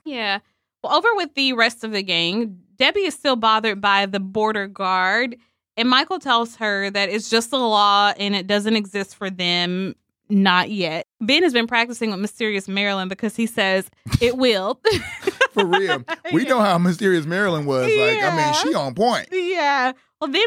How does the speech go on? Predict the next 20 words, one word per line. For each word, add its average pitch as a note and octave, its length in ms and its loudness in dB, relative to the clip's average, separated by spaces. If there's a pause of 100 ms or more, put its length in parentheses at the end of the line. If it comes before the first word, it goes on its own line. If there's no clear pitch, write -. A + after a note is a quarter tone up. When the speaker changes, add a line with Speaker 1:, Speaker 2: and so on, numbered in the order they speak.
Speaker 1:
Brian D4+ 320 2
is C#4 120 -2
there A#3+ 280 0
ushering C#4+ 440 0
in B3+ 140 2
the B3 100 2
delivery A#3+ 460 -2
of A3+ 100 2
a G#3 100 2
wedding A#3+ 380 0
cake, G#3 420 -6 (460)
a A#3 380 2
tradition C#4+ 520 0
at G3+ 100 0
most A#3+ 380 -2
heterosexual G#3 720 -6
suicide G3+ 520 -4
pacts, E3 340 -6 (140)
he A#3 80 -8
says. G#3+ 480 -4